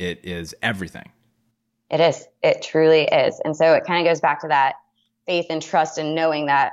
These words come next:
Speaker 2: okay, even though I lost all my clients temporarily, and, you know, like, usually when people fall off, there's a chance they might not come back. Like, even though that might happen, I'm still going to be okay.
Speaker 1: Mm-hmm.
Speaker 2: Like, I know I'm going to take the inspired action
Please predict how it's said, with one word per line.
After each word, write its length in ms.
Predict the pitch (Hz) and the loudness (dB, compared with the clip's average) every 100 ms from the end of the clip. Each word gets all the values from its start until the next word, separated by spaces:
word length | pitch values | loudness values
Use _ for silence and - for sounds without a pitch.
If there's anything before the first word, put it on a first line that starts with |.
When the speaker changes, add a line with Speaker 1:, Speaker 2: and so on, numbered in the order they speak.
| - | -4
Speaker 2:
okay, 260 | 165 156 151 | -6 -4 -4
even 280 | 151 160 | -2 0
though 140 | 160 151 | 2 2
I 100 | 151 | 2
lost 260 | 156 151 | 0 0
all 80 | 165 | -2
my 120 | 151 | -4
clients 520 | - 160 151 143 - - | -4 -4 -4 -8 -14 -14
temporarily, 920 | 151 151 147 156 160 147 131 156 - _ _ - | -10 -2 2 4 4 0 -2 -4 -8 _ _ -6
and, 140 | 175 | -4
you 80 | 185 | 0
know, 160 | 131 139 | 0 0
like, 220 | 151 175 | 0 -2
usually 240 | 165 170 | 0 2
when 100 | 160 | 0
people 240 | 160 156 139 | -2 -4 0
fall 220 | 139 147 | 2 4
off, 180 | 143 - | 4 0
there's 160 | 147 | -8
a 60 | - | -10
chance 240 | 165 151 | -12 -8
they 80 | 151 | -4
might 160 | 147 - | -4 -2
not 180 | 139 | -6
come 160 | - 135 | -8 -2
back. 320 | 135 170 - _ _ _ _ - | 0 0 -6 _ _ _ _ -6
Like, 160 | 160 151 | -4 0
even 220 | 190 208 | 0 4
though 160 | 180 | 4
that 220 | 170 165 156 | 4 2 2
might 200 | 156 - | -4 -4
happen, 480 | 165 156 143 135 139 _ _ _ | -4 -2 -2 -8 -12 _ _ _
I'm 140 | 156 160 | -12 -10
still 240 | - 151 | -4 -4
going 180 | 139 127 | -2 -6
to 60 | - | -8
be 120 | 69 | -10
okay. 280 | - - - | -8 -12 -14
Speaker 1:
Mm-hmm. 280 | 104 87 76 73 _ 131 | -20 -20 -20 -20 _ -6
Speaker 2:
Like, 280 | 131 - - | -6 -8 -4
I 180 | 151 156 | -2 0
know 500 | 160 156 147 139 - _ _ _ _ - | 0 0 0 -4 -10 _ _ _ _ -4
I'm 200 | 160 160 | 0 2
going 160 | 156 151 | 0 -2
to 60 | |
take 200 | 147 143 | -6 -6
the 60 | 156 | -4
inspired 420 | 143 147 139 143 | -4 0 2 2
action 640 | 127 127 - 139 127 127 | 0 -4 -10 -10 -10 -16